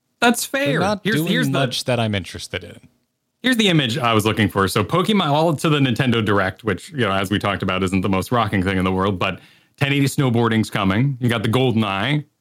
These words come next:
Speaker 1: original Mario Party, which is the best one, in my opinion. It's also the one I played the most. But
Speaker 2: It's definitely the one I played the most as well, yes. Now, this is just all
Speaker 1: Pokemon
Speaker 2: nostalgia
Speaker 1: Stadium.
Speaker 2: injected, injected straight
Speaker 1: Yeah.
Speaker 2: in my veins.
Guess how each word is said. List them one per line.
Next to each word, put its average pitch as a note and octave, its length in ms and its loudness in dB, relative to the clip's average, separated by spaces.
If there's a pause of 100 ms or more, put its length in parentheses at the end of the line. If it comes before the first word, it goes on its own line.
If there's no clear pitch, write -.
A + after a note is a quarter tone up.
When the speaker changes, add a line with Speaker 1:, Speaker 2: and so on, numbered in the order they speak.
Speaker 1:
original C#3+ 380 0
Mario B2+ 400 2
Party, A2 300 0
which A2 200 -2
is G#2+ 160 -6
the G2 100 -6
best F2 280 -2
one, D#2+ 260 -6
in G2 80 -2
my D2+ 140 -2
opinion. D#2 180 -8
It's E2+ 80 -6
also E2 160 -4
the D#2+ 60 -8
one D#2 80 -8
I C#2+ 60 -12
played E2 200 -6
the D#2 60 -10
most. D2+ 320 -6
But A#2+ 100 -6
Speaker 2:
It's A2 80 -2
definitely A2+ 240 2
the F#2 60 -2
one F2+ 120 0
I F2+ 60 0
played F#2+ 200 -2
the F2+ 40 -4
most F2 180 -2
as F#2 120 -8
well, G#2 220 -4
yes. - 300 -8
Now, A2+ 140 -4
this C#3+ 200 -2
is E3+ 60 -4
just F#3+ 200 -2
all F#3 120 2
Speaker 1:
Pokemon C#3 100 0
Speaker 2:
nostalgia B2+ 300 0
Speaker 1:
Stadium. A2 300 0
Speaker 2:
injected, A#2+ 300 -2
injected A#2 380 -4
straight A3+ 160 0
Speaker 1:
Yeah. - 80 -2
Speaker 2:
in B2 60 -2
my A#2 80 0
veins. G#2 180 -2